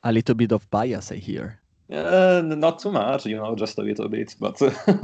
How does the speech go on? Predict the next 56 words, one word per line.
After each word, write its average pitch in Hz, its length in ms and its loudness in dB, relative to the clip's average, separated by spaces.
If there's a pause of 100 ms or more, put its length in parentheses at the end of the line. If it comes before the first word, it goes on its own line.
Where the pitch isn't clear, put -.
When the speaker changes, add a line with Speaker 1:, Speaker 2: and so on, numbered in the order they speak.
(100)
Speaker 2:
<laughs> - 440 -18
but 151 140 0
actually, 147 580 0
uh, 120 500 0 (260)
the - 440 -14
same 196 220 0
speech 139 320 -6
that 123 160 0
I 120 80 2
made 117 160 -2
for 117 120 -2
Atalanta 104 500 0
could 113 180 -8
very 120 260 -2
well 110 220 -2
be 104 160 -4
made 107 240 -4
for 98 220 -4
A 107 80 -2
C - 160 -10
Milan, 95 320 -4
because 101 420 -4 (340)
if 156 220 -4 (120)
they 123 140 2
play 117 420 4
like 113 260 0
they 117 100 -2
did 110 340 -6
post-lockdown 113 840 -2 (100)
last 110 260 -6
year, 123 340 -2 (380)
th-, - 140 -14
th-, 156 160 -2
they're 143 140 0
gonna 117 180 2
qualify 104 380 -2
for 92 160 -10
sure. 101 340 -8 (240)
Speaker 1:
They 139 80 -2
would 127 160 2
win 131 180 2
the 127 80 0
league 127 340 0 (120)
if, - 200 -20
if 131 120 -6
Speaker 2:
They 139 100 8
Speaker 1:
that's 139 120 2
the 143 60 -10
case. 123 200 -8
If 131 120 -12
you 151 60 -2
look 147 160 -4
at 151 140 0
the, 147 160 0
at 139 160 -4
the, 139 200 2